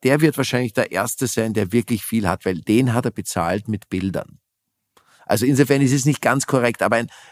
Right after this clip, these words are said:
ein ganz klarer Kauf war tatsächlich sie. Aber sie hat auch ein zweites Bild danach noch verkauft, hat's allerdings, äh, muss ich nachschauen, das erste Bild hat vierhundert Franc gekostet, genau.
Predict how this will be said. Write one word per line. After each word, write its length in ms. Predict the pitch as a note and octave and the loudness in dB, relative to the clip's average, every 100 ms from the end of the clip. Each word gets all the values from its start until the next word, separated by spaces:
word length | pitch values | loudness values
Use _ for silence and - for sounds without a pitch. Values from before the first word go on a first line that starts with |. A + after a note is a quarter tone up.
| - | -6
ein 220 | A#2+ B2+ | -2 0
ganz 320 | - A#2 E3 | 0 0 0
klarer 400 | - A#2 C3 B2 | 0 0 2 0
Kauf 640 | G#2 - G2+ C3+ G#3+ - - | -2 2 4 6 4 0 0
war 140 | C3+ | 2
tatsächlich 680 | C3 - C3+ C3+ D3+ C3+ - | 0 0 -2 0 0 -2 -8
sie. 560 | - - - D3+ C#4+ - _ _ _ _ _ _ _ | -12 -6 0 2 2 -2 _ _ _ _ _ _ _
Aber 340 | A#2 C3 C#3 C3+ | 2 4 2 0
sie 140 | - | 0
hat 80 | B2 | 2
auch 80 | A#2+ | 2
ein 140 | B2 | 2
zweites 360 | - B2 D#3+ D#3 | 0 -2 -2 0
Bild 220 | D#3+ D#3 | 0 2
danach 240 | D3 C#3 | 2 2
noch 160 | C3 C3+ | 0 -2
verkauft, 400 | - A#2 B2+ - | -4 -2 -2 0
hat's 160 | A#2 - | -4 -2
allerdings, 760 | A#2+ A#2 G#2+ B2 A#2+ A#2 - | -2 0 -2 -2 -2 -2 -6
äh, 160 | - A2+ | -4 -2
muss 160 | G#2+ A2 | -2 -2
ich 80 | |
nachschauen, 240 | A2 A2+ B2 | -4 -2 -4
das 100 | F#2 | -4
erste 260 | C#2+ - | -6 -4
Bild 200 | C#3 D3 - - - - - | -2 -4 -6 -20 -20 -14 -6
hat 220 | A2 - | -6 -6
vierhundert 540 | - C3 D#3+ F3 E3+ | -6 2 4 4 0
Franc 260 | - B2+ C#3 | -2 -4 -4
gekostet, 640 | D3+ - C#3+ - - D3+ - _ | -4 -4 -4 -4 -8 -8 -14 _
genau. 340 | A#2+ A2 C3 | -4 -2 -2